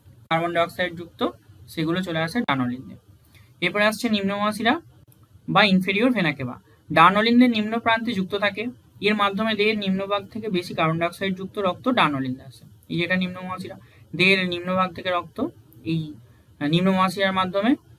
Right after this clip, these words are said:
ডান অলিন্দে প্রবেশ করে। আর একটা কি আছে, করোনারি শিরা, করোনারি ভেন, হৃৎপিণ্ডের ডান অলিন্দের সঙ্গে যুক্ত থাকে। হৃৎপেশি থেকে বেশি কার্বন ডাইঅক্সাইড যুক্ত রক্ত করোনারি সাইনাস দিয়ে ডান অলিন্দে আসে। আচ্ছা,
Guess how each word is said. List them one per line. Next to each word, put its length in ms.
ডান 220
অলিন্দে 280
প্রবেশ 280
করে। 120
আর 80
একটা 200
কি 60
আছে, 140
করোনারি 440
শিরা, 160
করোনারি 380
ভেন, 120
হৃৎপিণ্ডের 480
ডান 240
অলিন্দের 400
সঙ্গে 220
যুক্ত 140
থাকে। 180
হৃৎপেশি 440
থেকে 200
বেশি 200
কার্বন 240
ডাইঅক্সাইড 400
যুক্ত 140
রক্ত 180
করোনারি 340
সাইনাস 340
দিয়ে 160
ডান 300
অলিন্দে 340
আসে। 140
আচ্ছা, 180